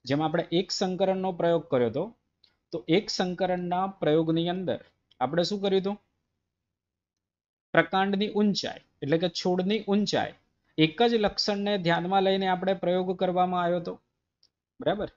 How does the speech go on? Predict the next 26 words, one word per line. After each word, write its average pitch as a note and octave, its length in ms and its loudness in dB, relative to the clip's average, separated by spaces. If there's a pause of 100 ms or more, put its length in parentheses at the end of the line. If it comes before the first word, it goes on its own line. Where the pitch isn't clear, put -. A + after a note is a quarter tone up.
(340)
એ E3+ 100 6
જ G3+ 100 0
રીતે F#3+ 200 2
અહીંયા F#3 220 2
દ્વિસંકરણ E3 1000 0
એટલે D#3+ 220 -2
કે E3+ 100 0
આપણે D#3+ 300 2 (460)
બે E3 260 6
લક્ષણને F3 800 0
સાથે D3+ 540 0 (220)
એનું D#3+ 180 0 (100)
વારસાગમન F3 720 2
જે C#3+ 220 2
છે A#2+ 160 2 (440)
એ D#3+ 80 4
વારસાગમનનો C#3+ 800 2
આપણે B2 240 0
અભ્યાસ B2+ 480 -2
કરીશું. F3 440 -2 (340)
એક F3 180 0
સાથે D#3 340 0
બંને D3 340 0
જે F3+ 120 -2
લક્ષણો D3+ 500 -2
છે A#2 180 -2